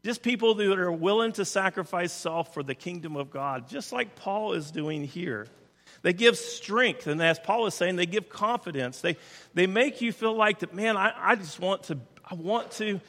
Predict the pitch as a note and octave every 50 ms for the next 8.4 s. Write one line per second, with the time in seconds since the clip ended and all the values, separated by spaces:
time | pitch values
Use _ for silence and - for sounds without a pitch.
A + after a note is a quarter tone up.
0 | - - - - - - - - G3 G3 G3+ G3+ G3+ G3+ F3 - E3 C#3 - -
1 | F3+ F3+ F3 - F3 E3 D#3+ D#3 C#3+ C3+ C#3+ C#3 D3 D#3 D3+ D3 D3+ E3 B3+ D#4+
2 | D4 - - - C#3+ E3 F3 D#3+ B2+ B2 A#2 - - C#3+ D3 D3 - - A2+ G#2+
3 | G#2 G2+ G#2 A#2 C3 C#3+ E3 - - - - C#3 C#3 C#3+ E3 F#3 - - A#2+ B2+
4 | E3 C#3+ C3+ - - - A3 G#3 D3 A#2+ - - - - - - - - D3+ D#3+
5 | E3 - E3 D3+ C#3+ C3+ - - C#3+ C#3 D#3 E3 F3+ F3 F3 F3 D3+ C#3+ C#3+ C3+
6 | C3 - - - - - - - _ _ _ - C3+ C3+ D3 C#3 C#3 C#3 C#3 C3
7 | D3 D#3+ F#3 A#3 A#3 A3 - - C#3 A#2+ A2 G#2+ G#2 G#2+ - - - - D#3 D#3
8 | D#3 - - C#3 C3+ C3 B2 A#2+